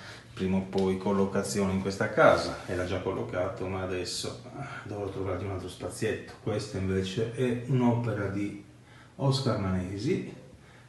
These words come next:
Girando troviamo un faretto della mia attrezzatura fotografica e un'opera di Leonardo Carrano. Questo è il muro e questo è praticamente un'opera legata al mio ultimo film Max Diary. Vediamo anche Massimiliano Olivieri.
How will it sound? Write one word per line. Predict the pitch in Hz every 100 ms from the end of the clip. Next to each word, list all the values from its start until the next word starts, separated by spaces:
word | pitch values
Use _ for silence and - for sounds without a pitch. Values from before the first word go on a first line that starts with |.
| -
Girando | 113 107 110 110 117 104 101 107
troviamo | - 113 110 104 98 104
un | 107
faretto | - 104 90 98 95 - 110 113 -
della | - 95
mia | 113
attrezzatura | 101 98 113 98 107
fotografica | 117 - 196 226 202 226 - 208 - - - -
e | 262 -
un'opera | 214 127 113 - 113 120
di | 104 104 117 - - - -
Leonardo | 110 113 104 101 98 98
Carrano. | 107 98 98 95 95 104 - - - - - - - - - - -
Questo | - 98 -
è |
il | 92
muro | 92 87 92 135 220 - - - - - - - -
e | - 208
questo | 98 95 - 113 - -
è | 143 143 - - -
praticamente | 120 113 117 101 98 113 -
un'opera | 139 110 - 117 113 113
legata | 117 117 101 95 - 117
al | - 117
mio | 113
ultimo | 113 117 104
film | - 98 101
Max | 104 -
Diary. | 92 87 95 104
Vediamo | 92 87 90
anche | 90 -
Massimiliano | 87 85 - 95 90 90 90
Olivieri. | 87 87 90 92 92 98 -